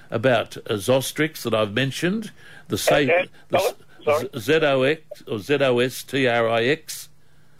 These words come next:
Speaker 1: It's a well-known f-, pharmacy product. The pharmacist could tell you about it. But again, get the pharmacist's advice uh, and get your doctor's advice.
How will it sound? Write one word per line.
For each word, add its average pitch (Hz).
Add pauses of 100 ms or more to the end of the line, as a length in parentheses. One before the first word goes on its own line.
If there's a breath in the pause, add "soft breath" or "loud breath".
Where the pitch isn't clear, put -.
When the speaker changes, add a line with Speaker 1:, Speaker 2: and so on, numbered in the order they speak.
(360 soft breath)
Speaker 1:
It's 120
a 123
well-known 120
f-, 104
pharmacy 120
product. 127 (280 soft breath)
The -
pharmacist 131
could 113
tell 123
you 120
about 117
it. 113 (320 soft breath)
But 113
again, 117 (300 soft breath)
get 156
the 151
pharmacist's 127
advice 120 (560 soft breath)
uh, 113
and 120
get 123
your 117
doctor's 117
advice. 113